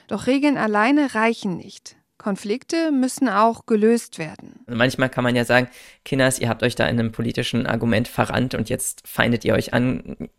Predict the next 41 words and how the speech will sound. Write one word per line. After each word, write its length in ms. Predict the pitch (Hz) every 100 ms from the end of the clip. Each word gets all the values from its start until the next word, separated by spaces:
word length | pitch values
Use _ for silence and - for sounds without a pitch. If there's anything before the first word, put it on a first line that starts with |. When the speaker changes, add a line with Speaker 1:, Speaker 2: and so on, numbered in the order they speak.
| _
Speaker 2:
atmet 380 | - 113 135 -
mal 140 | 117
bitte 320 | 113 - 120 -
einen 180 | 117 113
Tag 280 | - 123
durch 380 | - 117 131 135
und 80 | 117
probiert's 320 | - 110 117 -
dann 140 | -
nochmal." 400 | 151 - 165 165 _ - _ _ _
Oder 460 | 123 107 110 107 -
"Blockt 300 | 127 131 -
euch 240 | 180 151
bitte, 360 | - 151 160 143
weil 240 | 113 - -
ihr 80 |
seht 180 | 110 120
doch 120 | 123
beide, 260 | - - 127
dass 160 | - -
das 180 | -
zu 80 | -
nichts 240 | 127 127 -
führt." 400 | - 143 151 -
Manchmal 320 | - - 117
muss 160 | 120
man 140 | - 127
aber 160 | 117
auch 100 | 87
sagen, 480 | 120 123 120 123 127 - - _ _ -
"Diese 240 | 120 -
Person 460 | - 127 120 117 120
ist 240 | 107 -
schädlich 580 | - 107 - 147 160 -
und 160 | 113 - _
aktiv 600 | 131 - - - 139 - -
aggressiv, 840 | 120 - 127 - 143 170 - - -
die 340 | 120 - 127 120
wird 180 | 120
jetzt 280 | 123 - -
geblockt." 580 | - - - - - -